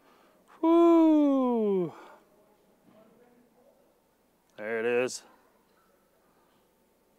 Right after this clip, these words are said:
All right, we'll let that update this time. Okay. So what that little delay you're seeing is my site's actually verifying that token, and our internet is pretty slow here right now, so bear with me.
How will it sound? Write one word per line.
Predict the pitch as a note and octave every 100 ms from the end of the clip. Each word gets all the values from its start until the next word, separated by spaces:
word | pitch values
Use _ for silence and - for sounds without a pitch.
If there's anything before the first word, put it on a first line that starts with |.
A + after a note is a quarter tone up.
| _ _ _ _ _ _ _ _ _ _ _ _ _ _ _ _ _ _ -
All | G2+
right, |
we'll | A#2
let | D3+ D3+
that | D#3 C#3
update | C3+ - C3
this | B2 A2+
time. | B2+ G#2+
Okay. | C#3 E3 D#3+ A2+ - - _ _ - - -
So | - F#3+ D#3
what | D#3+ F3
that | G3 G3
little | F#3+ C4+ D#4+
delay | C4+ A3 G#3+ A#3
you're | C4+
seeing | C4+ - C#4+ C#4+
is | A#3+ E3+
my | G3+ G#3+
site's | - A3 -
actually | G#3 -
verifying | E3 F#3 F3 F#3+ F3+
that | D#3+
token, | - G3+ G#3 A3 G#3+ G3+
and | D#3+
our | D3+
internet | D#3+ D#3 D3
is | B2 - _ _ _
pretty | F#3 F#3 F#3
slow | - F3+ E3 D3
here | C#3+ C3
right | C3 B2
now, | B2+ A2
so | G2 - D3 A#2+ - - - -
bear | E3 D#3+
with | D#3+ C3+
me. | B2+